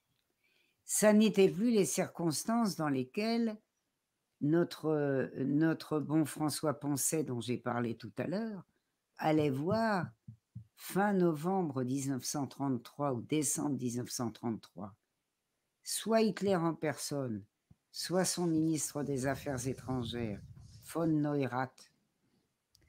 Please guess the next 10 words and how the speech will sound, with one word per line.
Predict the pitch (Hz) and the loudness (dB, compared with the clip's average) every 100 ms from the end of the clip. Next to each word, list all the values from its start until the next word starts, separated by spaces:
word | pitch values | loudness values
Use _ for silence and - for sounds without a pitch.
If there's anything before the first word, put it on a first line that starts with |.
| _ _ - | _ _ -4
en | 143 | 0
leur | 147 139 | 2 0
disant : « | 127 170 143 220 202 | -2 -2 0 0 0
Nous | 190 190 185 | 0 0 0
allons | 180 190 175 | 0 -2 -2
avoir | 170 151 175 165 | -4 -4 -2 -2
bientôt | 151 156 147 165 170 | -2 -4 -4 -4 -2
une | 139 | -4
solution | - 139 151 127 - 143 135 | -4 -8 -8 -8 -6 -4 -4
politique | - 127 135 123 - 170 - - | -4 -4 -4 -8 -12 -12 -12 -20